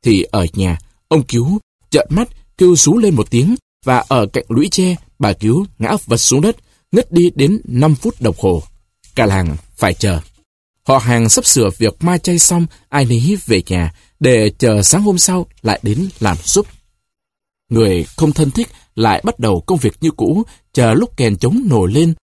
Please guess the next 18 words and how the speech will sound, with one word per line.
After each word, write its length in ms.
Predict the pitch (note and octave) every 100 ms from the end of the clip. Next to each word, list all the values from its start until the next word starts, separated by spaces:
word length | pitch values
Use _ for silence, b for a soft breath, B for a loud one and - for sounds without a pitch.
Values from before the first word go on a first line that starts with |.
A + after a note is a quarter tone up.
| _ -
thì 100 | C3
đưa 120 | G3
anh 200 | G3 G3
Xích 160 | C4+ - -
ra 220 | - F#3+
đồng. 220 | A2+ F2+ - _ _ _ -
Ông 140 | C3+
Cứu 420 | - A2 C3 D#3
cho 180 | D#3 E3+
người 300 | A2 F#2+ F2+ b b b -
vực 180 | C3 _
bà 200 | - G#2
Cứu 220 | E2+ D3 E3+
về, 200 | G#2+ E2 - _ -
hai 160 | F#3
vợ 120 | B2+
chồng 240 | G2+ G#2 F#2
già 280 | G#2+ F#2+